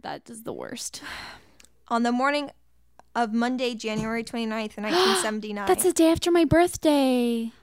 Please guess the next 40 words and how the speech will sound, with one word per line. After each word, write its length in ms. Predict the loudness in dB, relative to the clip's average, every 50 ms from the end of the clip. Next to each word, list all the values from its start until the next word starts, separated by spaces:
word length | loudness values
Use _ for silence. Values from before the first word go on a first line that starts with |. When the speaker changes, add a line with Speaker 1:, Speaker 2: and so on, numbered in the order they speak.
| _ _ _ -14 -12
Speaker 2:
Oh, 100 | -8 -6
really? 420 | -4 -4 -4 -4 -6 -6 -4 -2
Speaker 1:
Yeah, 200 | 0 2 4 4
my 160 | 6 4 4 4
birthday's 380 | 2 0 0 0 -2 -2 -2
the 100 | -2 -4
twenty-eighth. 320 | -2 2 2 4 4 4 2
Speaker 2:
Nineteen 340 | 0 -2 -2 -4 -6 -6
seventy-nine? 600 | -6 -6 -6 -6 -6 -6 -8 -8 -8 -10 -12 -12 -14 _ 0
Speaker 1:
No. 480 | 2 2 4 4 2 0 0 -2 -4 -6 -8 -14 -18 _ -12
Speaker 2:
<laughs> 680 | -12 -10 -12 -12 -14 -14 -16 -18 -18 -20 -20 -20 _ 0
Speaker 1:
Two 140 | 2 2
thousand. 600 | 2 2 0 0 -2 -4 -4 -4 -4 -6 -6 -4 -2 0 0 0 -2 -6 -12 -18 -20 -20 -20 -8 -2
Um, 220 | 0 0 2 0
Speaker 2:
Like 60 | 0
a 20 | 0
Speaker 1:
fun 180 | 0 0 2
Speaker 2:
past 220 | 4 4 2 2 0
Speaker 1:
fact. 60 | -4
Speaker 2:
life. 100 | -8 -4 0
Speaker 1:
So 200 | 2 2 2 2
my 200 | 2 0 0 0
birthday, 680 | 0 0 -2 -2 -4 -4 -4 -4 -2 -2 -2 -4 -6 -8 _ _ -20 -20 _ _ _ _ _
like, 300 | -4 -2 -2 -4 -6 -14 -18 -20 _ _ -20 _ _ -6
my 200 | -4 -2 -2 0
mom, 520 | 0 0 0 0 0 0 0 0 -2 -4 -6 -10
uh, 320 | -10 -6 -4 -2 -2 -2
her 200 | 0 0 0 0
best 300 | 2 0 -2 -2 -4 -6
friend 260 | -4 -2 -2 0 0 0
growing 320 | 0 0 0 2 2 2
up, 300 | 0 0 -4 -6 -8 -14 -16 -16 -20 _ _ -8
um, 320 | -4 -2 -2 -2 -2 -2 -4
he 200 | -2 0 0 0
actually 340 | 0 0 -2 -4 -6 -4 -4
passed 420 | -2 0 0 0 0 -2 -6 -6
away 480 | -4 -4 -4 -4 -4 -4 -4 -4 -6 -10 _ _ -20 _ _ -6
on 180 | -2 -2 0 0
January 400 | 2 2 2 2 0 0 -2 -2
twenty-eighth. 720 | -2 -2 -2 -2 -2 -2 -2 -4 -6 -6 -8 -10 -16